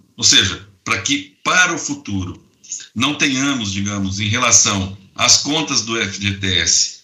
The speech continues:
as perdas que se acumularam no passado,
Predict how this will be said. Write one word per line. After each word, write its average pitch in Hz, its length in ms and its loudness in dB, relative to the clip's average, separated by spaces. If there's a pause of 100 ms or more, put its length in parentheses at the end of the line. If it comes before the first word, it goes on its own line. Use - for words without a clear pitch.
(120)
as - 300 4
perdas 165 340 2
que - 120 0
se - 120 4
acumularam 98 760 -2 (240)
no 127 240 0
passado, 95 640 4